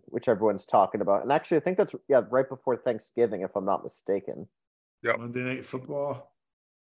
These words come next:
Speaker 3: I'll go with K-, I'm not going against Patrick Mahomes again. Shoot,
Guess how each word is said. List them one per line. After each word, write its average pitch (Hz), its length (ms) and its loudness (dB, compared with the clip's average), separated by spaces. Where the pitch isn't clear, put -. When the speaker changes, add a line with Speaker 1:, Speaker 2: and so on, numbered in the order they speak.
Speaker 3:
I'll 123 140 -6
go 131 140 0
with 123 140 -6
K-, - 160 -6
I'm 127 120 -4
not 139 140 -2
going 135 180 4
against 123 300 -4
Patrick 117 320 -4
Mahomes 107 300 -8
again. 98 280 -10
Shoot, - 240 -12